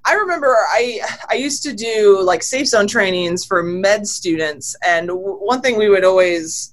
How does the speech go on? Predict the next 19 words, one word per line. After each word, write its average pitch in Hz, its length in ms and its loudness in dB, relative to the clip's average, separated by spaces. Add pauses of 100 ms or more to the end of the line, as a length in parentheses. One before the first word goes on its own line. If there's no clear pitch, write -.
(120)
sort 214 180 2
of 175 60 0
emphasize 175 680 0
is, 165 120 -8
like, 160 280 0 (560)
what 330 240 2
ha-, 294 280 -2
like, 214 180 -2
the 220 80 -4
same 349 260 -6
thing 320 160 -6
happens 226 460 -2
when 196 120 -2
someone 202 260 0
has 185 180 -2
a 165 80 4
really 240 260 2
good 247 160 2
experience 226 680 -2